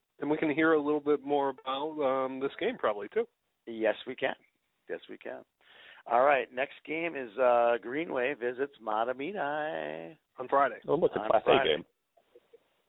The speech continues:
Speaker 2: Another Class A game for you
Speaker 1: Oops.
Speaker 2: Class A haters out there. I think we hate you guys.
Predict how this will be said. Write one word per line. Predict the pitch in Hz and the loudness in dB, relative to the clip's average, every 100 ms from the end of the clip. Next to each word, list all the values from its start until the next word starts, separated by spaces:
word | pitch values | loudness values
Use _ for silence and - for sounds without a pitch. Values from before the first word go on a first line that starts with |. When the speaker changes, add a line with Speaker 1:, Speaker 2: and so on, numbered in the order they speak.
| - | -6
Speaker 2:
Another | 127 151 | 0 0
Class | - 160 156 - | 2 0 0 -2
A | 180 | -6
game | - 131 131 127 | -6 -8 -10 -14
for | 123 117 113 | -14 -12 -12
you | 107 110 113 | -10 -8 -4
Speaker 1:
Oops. | 135 113 - _ | -4 -6 -18 _
Speaker 2:
Class | - 113 107 - | -6 -4 -4 -6
A | 107 | -6
haters | 101 104 98 87 | -6 -6 -8 -8
out | 90 85 | -8 -8
there. | 95 98 113 | -10 -10 -12
I | 104 | -16
think | 101 - | -18 -12
we | 92 | -10
hate | 95 | -10
you | 95 | -12
guys. | 90 92 | -10 -10